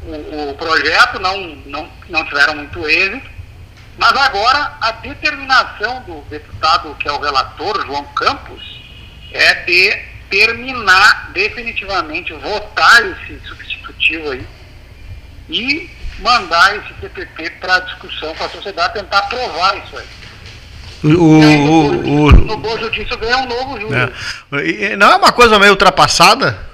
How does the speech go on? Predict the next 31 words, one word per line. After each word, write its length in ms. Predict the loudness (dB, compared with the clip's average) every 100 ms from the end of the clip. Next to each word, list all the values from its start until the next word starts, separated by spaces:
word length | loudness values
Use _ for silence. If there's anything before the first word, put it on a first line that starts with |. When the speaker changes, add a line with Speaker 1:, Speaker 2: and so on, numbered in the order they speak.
| -14
Speaker 2:
na 120 | -12 -10
sua, 180 | -8
no 1400 | -10 -12 -18 -18 -20 -20 _ _ _ -20 -20 -20 -18 -16
con-, 220 | -14 -14
no 140 | -14 -12
contexto 560 | -8 2 4 4 2
hoje 260 | 2 4 2
de 160 | -4 -4
informações? 840 | 0 2 2 2 0 -2 -2 -4 -12 -12 -14 -4
Eu, 160 | -2
eu 240 | 0 2 4
vejo 200 | 4 6
pelo 160 | 4 4
seguinte, 460 | 2 0 0 2
o, 80 | 0
o, 720 | 0 -2 -4 -4 -2 -4 -2
o, 260 | -2 -2 -4
o 60 |
Tribunal 340 | -4 2 4 4
de 80 | 2
Júri 240 | 2 4
é 60 | 4
composto 520 | 2 2 2 2 2
pelo 200 | 0 0
Conselho 600 | -4 -8 -2 2 2 2
de 60 | 2
Sentença, 600 | 2 4 4 4 2 -2
né, 140 | -2
que 80 | 0
acaba 580 | 4 4 6 6 6 4
sendo 960 | 2 -2 0 0 2 2 0 -4 -10